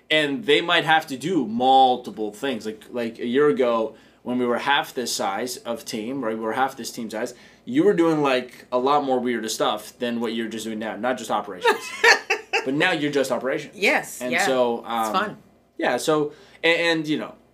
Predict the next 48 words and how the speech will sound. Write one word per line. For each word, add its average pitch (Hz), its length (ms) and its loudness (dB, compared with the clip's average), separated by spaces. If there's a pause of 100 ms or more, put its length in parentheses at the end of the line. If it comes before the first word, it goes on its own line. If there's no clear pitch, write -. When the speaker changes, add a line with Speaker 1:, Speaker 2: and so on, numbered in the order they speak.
(100)
Speaker 1:
it, 143 180 -2
it's, 156 220 -2
it, 196 240 6
and 190 140 0
think 214 140 0
about 214 80 4
it 196 100 4
like 160 80 0
this, 131 240 2
even 185 180 2
as 180 140 2
a 160 40 0
C 160 180 2
E 135 40 6
O, 123 60 6
as 123 180 0
a 123 60 -8
coach 165 280 0
in 139 80 0
your 123 120 -2
business. - 440 -8 (920)
Speaker 2:
Yeah, 165 160 4
Speaker 1:
As 180 100 6
Speaker 2:
Armin 233 180 4
Speaker 1:
the, 208 60 2
Speaker 2:
does 170 80 -4
a 165 60 -8
lot. 143 320 -12 (180)
Speaker 1:
as 202 220 4
the 196 80 -2
person 175 420 2
Speaker 2:
Yeah, 107 220 0
Speaker 1:
that 135 180 2
Speaker 2:
yeah, 127 100 -2
Speaker 1:
is 143 100 4
Speaker 2:
yeah, 120 60 0
Speaker 1:
the 131 60 -2
Speaker 2:
yeah. 147 80 0
Speaker 1:
C 139 180 2
E 117 40 2
O, 113 160 0
I, 135 300 0
like, 135 180 0 (400)
you 170 220 -2
need 170 240 2
to 151 80 0
do 127 360 0 (120)
everything, 135 460 -2